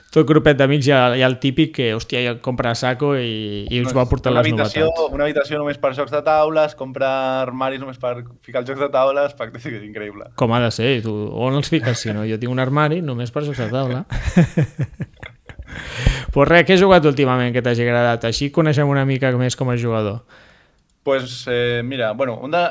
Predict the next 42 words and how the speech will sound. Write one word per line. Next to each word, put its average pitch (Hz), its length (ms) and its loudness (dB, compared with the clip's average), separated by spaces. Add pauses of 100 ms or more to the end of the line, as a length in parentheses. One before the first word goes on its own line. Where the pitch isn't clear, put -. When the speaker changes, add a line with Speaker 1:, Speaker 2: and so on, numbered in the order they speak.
(400)
Speaker 2:
el 131 180 -6
meu 151 80 -4
joc 185 160 -8
preferit, 156 480 -4
i 127 80 -4
és 120 80 -4
el 120 160 -2
que 120 160 -8
més 120 160 -6
he 113 80 -8
jugat, 123 480 -2
eh, 113 400 -4 (220)
sens 113 260 -12
dubte 120 220 -8
és - 20 -6
el 107 140 -4
Gloomhaven. 117 520 -8
Speaker 1:
Hombre. 101 280 -4 (320)
Speaker 2:
Eh, 113 160 -4 (640)
he 110 80 -10
jugat, 117 260 -2
però 107 220 -4
una, 107 260 -4
una 113 220 -2
barbaritat 107 420 0
d'hores. 110 680 0
I, 117 680 -2 (400)
i 135 180 -4
així 135 240 -2
últimament, 202 540 -2 (180)
pues, 123 240 -4
mira, 135 160 -2
els 131 60 -6
jocs 147 160 -8
que, 180 80 -6 (180)
que 143 160 -4
he 127 80 -10
provat 151 420 2
és 123 460 -4
el 110 400 -4
The 123 160 2
Island, 185 400 -8